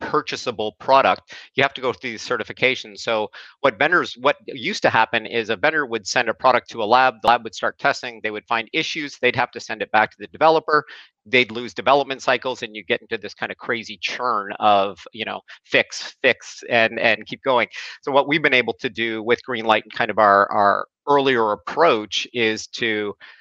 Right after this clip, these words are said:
really reduce that risk. So we can do all that front end work, make sure the client's ready to go. And by the time they do formal certification, you know, we can be one and done, get those products deployed. So that's, that's real, uh, there's a real benefit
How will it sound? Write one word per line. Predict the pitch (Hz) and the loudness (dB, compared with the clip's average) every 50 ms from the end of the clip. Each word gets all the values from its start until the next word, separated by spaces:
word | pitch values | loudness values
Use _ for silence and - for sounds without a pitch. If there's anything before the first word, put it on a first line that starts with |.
| _ _ _ _ _ 113 | _ _ _ _ _ 0
really | 117 151 185 175 165 151 | 4 6 6 6 6 4
reduce | 110 127 120 - 123 135 127 - | 4 2 0 0 -2 -6 -4 0
that | - 127 110 - - | 2 2 2 2 2
risk. | 120 127 117 92 - - | 2 2 2 2 0 -4
So | - 120 | -6 -6
we | 117 117 | -6 -4
can | - 127 120 | -4 -4 -4
do | 117 151 160 | -2 -2 2
all | - 131 131 | 2 4 4
that | 117 123 - - | 4 2 0 0
front | - 147 139 135 | 0 2 2 2
end | 131 131 123 | 2 0 0
work, | 113 123 123 123 - - - - | 2 4 4 4 2 -2 -4 0
make | 135 139 - | 0 0 0
sure | - - 143 | -2 -6 -8
the | 131 | -6
client's | - - 131 123 117 110 - - | -2 0 0 0 0 -2 -4 -2
ready | 117 110 110 104 95 | -2 0 -2 -2 -6
to | - 110 | -12 -6
go. | - 110 107 104 104 101 104 | -2 0 0 0 0 -4 -6
And | - 113 110 | -12 -6 0
by | 113 113 | 0 0
the | 104 107 | 0 0
time | - - 123 120 | -2 -2 -2 0
they | 110 107 | 0 -2
do | 98 101 104 101 | -2 -2 -4 -6
formal | - - - 139 143 147 139 117 | -8 -4 0 2 2 2 2 -2
certification, | - - - 104 98 - - - - 110 104 98 - - 104 98 101 _ _ - - - - | -4 -4 -6 -6 -6 -8 -10 -6 -4 -4 -4 -4 -6 -10 -12 -14 -18 _ _ -20 -20 -12 -4
you | 110 | -2
know, | 113 | -2
we | 110 104 107 | -2 -2 -4
can | - 120 | -8 -8
be | 104 104 | -10 -4
one | 95 107 123 127 | 2 2 4 4
and | 131 123 113 | 2 0 0
done, | 113 110 117 131 139 143 - _ - - - _ - | 2 2 2 2 0 -6 -18 _ -20 -20 -20 _ -2
get | 120 117 - | -2 -2 -2
those | 110 107 - | -4 -12 -8
products | - - 113 104 101 - - | -4 0 0 0 0 -2 -10
deployed. | - - 90 - - - 101 98 95 95 - | -14 -16 -18 -14 -10 -6 -6 -6 -6 -8 -10
So | - - 110 | -10 -6 0
that's, | 98 120 127 - - - - | 0 0 0 0 -2 0 2
that's | 143 139 - - | 2 2 0 -2
real, | 143 139 143 156 160 151 143 127 117 - | -8 -4 0 2 4 4 2 0 -2 -4
uh, | 117 123 | -6 -4
there's | 123 127 117 | -4 -4 -4
a | 139 | -4
real | 147 196 202 | -4 -4 -4
benefit | 123 - 120 113 127 - - 139 123 | -2 0 2 2 2 0 0 0 -2